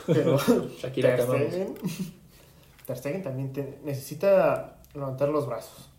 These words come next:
Speaker 2: No, pero Ter, Ter Stegen creo que está recuperando su mejor versión.
Speaker 1: Ah.
Speaker 2: Desde hace muchísimo tiempo. Ter... el Ter Stegen que estoy viendo ahorita se está acercando al Ter Stegen campeón de Champions de dos mil quince del Barcelona.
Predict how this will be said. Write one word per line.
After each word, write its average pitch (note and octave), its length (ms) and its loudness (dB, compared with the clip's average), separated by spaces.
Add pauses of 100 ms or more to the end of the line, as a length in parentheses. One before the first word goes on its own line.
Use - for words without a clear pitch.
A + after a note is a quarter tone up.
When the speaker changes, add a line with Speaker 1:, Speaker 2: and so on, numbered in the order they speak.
(380)
Speaker 2:
No, D3 380 2
pero C3+ 160 -2
Ter, - 240 -2
Ter C#3 160 2
Stegen G#3+ 560 2
creo F#3+ 260 6
que - 80 -8
está - 160 0
recuperando C3+ 540 0
su A2+ 100 -10
mejor B2+ 320 -2
versión. C3 320 4
Speaker 1:
Ah. C4+ 300 2 (240)
Speaker 2:
Desde B2+ 220 4
hace E3 180 4
muchísimo C#3 520 0
tiempo. C3 280 0
Ter... C3 260 2
el D3 160 0
Ter D3+ 140 4
Stegen A3 300 -2
que D#3 60 -2
estoy D#3+ 200 0
viendo E3 240 0
ahorita C#3+ 540 -2
se - 80 -18
está C#3 120 -4
acercando C#3+ 380 0
al C#3+ 80 -4
Ter A#2 120 0
Stegen C3+ 260 -4
campeón C3 260 -4
de B2 100 0
Champions C3 380 -4
de A#2 100 0
dos A2+ 140 -2
mil B2+ 160 -8
quince B2 240 -6
del G2+ 160 -6
Barcelona. - 420 -16